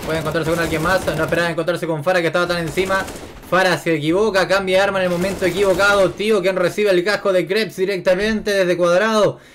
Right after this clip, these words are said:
Se da la vuelta larga para apoyarse con sus compañeros y va a pasar al bomb site a plantar la C cuatro, pero antes el muro de fuego que impide el paso.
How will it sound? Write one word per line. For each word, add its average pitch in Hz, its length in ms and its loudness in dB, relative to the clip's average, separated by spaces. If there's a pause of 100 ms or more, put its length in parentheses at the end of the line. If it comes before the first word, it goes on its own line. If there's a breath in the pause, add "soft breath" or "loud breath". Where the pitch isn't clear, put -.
(100)
Se - 140 -8
da 160 80 -2
la 165 80 -2
vuelta 170 260 0
larga 185 280 0
para 170 120 0
apoyarse 180 320 0
con 170 120 -4
sus 165 100 -6
compañeros 180 580 -2
y 180 40 0
va 185 60 4
a 175 60 -2
pasar 180 220 0
al 175 120 2
bomb 220 260 -2
site 226 260 -2 (240 loud breath)
a 156 100 -6
plantar 160 300 -2
la 175 460 0
C 156 200 -4
cuatro, 175 320 0
pero 170 200 0
antes 214 460 -2 (260 loud breath)
el 131 100 -6
muro 175 160 0
de 170 100 4
fuego 185 240 0
que 165 80 -4
impide 190 220 -2
el 175 140 0
paso. 175 460 -4